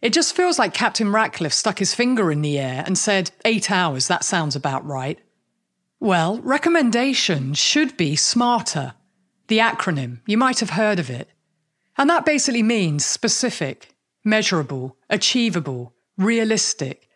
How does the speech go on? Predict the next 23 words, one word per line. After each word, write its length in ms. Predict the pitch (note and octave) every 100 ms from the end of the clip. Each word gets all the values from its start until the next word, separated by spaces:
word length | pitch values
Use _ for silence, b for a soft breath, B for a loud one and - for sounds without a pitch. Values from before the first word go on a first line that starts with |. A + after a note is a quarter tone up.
| _ _
and 140 | G#3 G3+
a 40 |
timeline 640 | G3 B3 B3+ B3 F#3+ D3 D3+
for 120 | F#3+
implementation. 960 | F3+ D#3 E3+ E3 G#3+ G#3 - C#3+ B2+ C3 b b b b b _
And 100 | A#3+
the 60 | B3
last 400 | C4+ C#4+ - -
E 140 | A#3+
and 100 | G#3+
R, 400 | A#3 A3 C#3 C3 -
evaluation, 1000 | G3 - A3+ G#3+ G#3+ G#3 - D3 B2+ C#3+
and 160 | F#3+ G#3
review 680 | F#3+ G3+ B3 B3+ D#3 C3+ - b
the 80 | -
recommendations 920 | G3+ G3+ G3+ G3 F3+ G3+ F#3+ - D#3 D3+
being 300 | G#3 G3 G3
implemented, 760 | G#3 - D#3 C3+ B2+ C3 B2 B B
then 160 | A3+ B3+
that 200 | D4+ -
process 540 | D#4 D4+ - F3 -
is 100 | F3+
continuous. 960 | - G3+ - B3+ A#3 C#3+ B2 - -